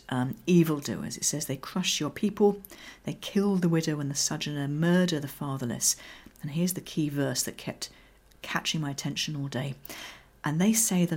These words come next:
Lord does not see, the God of Jacob does not perceive."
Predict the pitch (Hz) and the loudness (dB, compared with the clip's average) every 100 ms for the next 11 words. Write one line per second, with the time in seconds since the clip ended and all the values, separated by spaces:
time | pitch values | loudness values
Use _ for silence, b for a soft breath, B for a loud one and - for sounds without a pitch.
0 | 156 160 151 - - - 139 143 131 - | 0 0 -2 -8 -8 -4 -2 -2 -4 0
1 | - - - 127 - - _ _ _ 120 | 2 2 0 -6 -14 -20 _ _ _ -6
2 | - 143 180 - 135 139 131 - - 135 | 0 0 -2 -4 -6 -6 -8 -6 -4 -4
3 | 135 127 - - - 127 - - - 123 | -4 -8 -12 -12 -6 -2 0 0 -2 -8
4 | 123 | -12